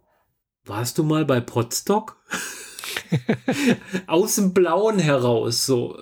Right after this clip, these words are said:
äh, so, äh, „ja, vor Jahren mal. Ja, ich bin die mit der Podcat.“ „Ach ja,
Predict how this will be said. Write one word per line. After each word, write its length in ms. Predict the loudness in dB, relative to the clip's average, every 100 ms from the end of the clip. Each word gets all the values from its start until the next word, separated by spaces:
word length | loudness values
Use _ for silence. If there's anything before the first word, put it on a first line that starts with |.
| -8
äh, 220 | -4 -2
so, 320 | 0 -2 -4 _ -10
äh, 540 | -6 -4 -2 -4 -6 -8
„ja, 480 | -6 -2 0 0 0
vor 260 | 2 2
Jahren 480 | 2 2 2 2 0
mal. 480 | 0 0 0 -2 -4 -14 -20 -20 -20 _ _
Ja, 260 | -4 -2 -2
ich 160 | -2
bin 160 | -4 -2
die 140 | 0
mit 180 | 0 0
der 80 | -2
Podcat.“ 600 | -2 -4 -4 -4 -4 -6 _ _ -6
„Ach 200 | -2 0
ja, 320 | 0 0